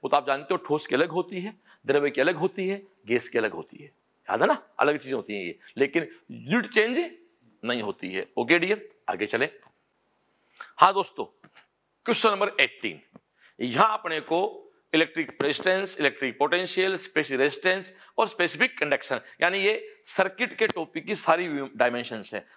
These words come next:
तो ऐसा करता हूं मैं, आप पेज खाली कर लो, मैं कुछ पेपर हाथ में ले लेता हूं। हम दोस्तों आपको ये सब निकाल के दिखा देते हैं, फिर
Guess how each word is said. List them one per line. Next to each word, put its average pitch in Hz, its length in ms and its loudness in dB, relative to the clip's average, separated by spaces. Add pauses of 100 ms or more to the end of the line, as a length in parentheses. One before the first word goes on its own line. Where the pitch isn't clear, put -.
तो - 120 -4
ऐसा 185 220 4
करता 131 280 -2
हूं 123 100 0
मैं, 113 140 -6 (500)
आप 127 180 4
पेज 139 200 -4
खाली 135 220 -2
कर 113 120 -6
लो, 147 180 -6 (140)
मैं 131 80 0
कुछ - 180 -12
पेपर 139 240 0
हाथ 135 180 2
में 135 60 -8
ले 117 60 -6
लेता 117 220 0
हूं। 175 120 0 (360)
हम 214 220 2
दोस्तों 170 300 0 (100)
आपको 147 320 0
ये 160 60 -2
सब 147 200 -4
निकाल 107 240 -2
के 120 120 -8
दिखा 87 180 -12
देते - 240 -20
हैं, - 100 -20 (260)
फिर 175 200 0